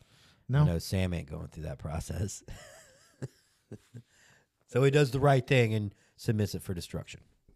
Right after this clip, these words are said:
Speaker 1: I mean, there's the, you know, in the, the, what's sucky about the cop world is, like, the amount of good things you do. Uh, yeah, sometimes they post it on social media when it's convenient for them, but you don't,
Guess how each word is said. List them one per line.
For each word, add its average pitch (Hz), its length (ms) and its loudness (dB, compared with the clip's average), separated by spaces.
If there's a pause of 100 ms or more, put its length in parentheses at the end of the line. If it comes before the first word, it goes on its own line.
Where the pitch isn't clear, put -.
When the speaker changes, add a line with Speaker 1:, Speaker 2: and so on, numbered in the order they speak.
(1300)
Speaker 1:
I 139 60 -4
mean, 160 180 2
there's 160 340 2
the, 165 300 0
you 147 140 8
know, 139 280 6
in 135 200 2
the, 110 460 2
the, 107 420 0 (120)
what's - 440 2 (500)
sucky 139 420 2
about 113 260 2
the 110 60 -4
cop 117 320 0
world 101 280 2
is, 98 240 0
like, 95 200 -2
the 117 100 0
amount 120 320 0
of 101 80 -4
good 117 240 -4
things 117 300 -2
you 110 60 0
do. 117 400 -4 (800)
Uh, 98 440 -6 (680)
yeah, 151 260 6
sometimes 143 480 8
they 131 80 10
post 127 360 6
it 123 60 0
on 117 160 0
social 117 380 -4
media 107 320 2
when 104 160 0
it's 101 120 -4
convenient 107 560 2
for 107 120 -2
them, 92 260 0
but 90 240 -2 (240)
you 180 100 12
don't, 175 300 8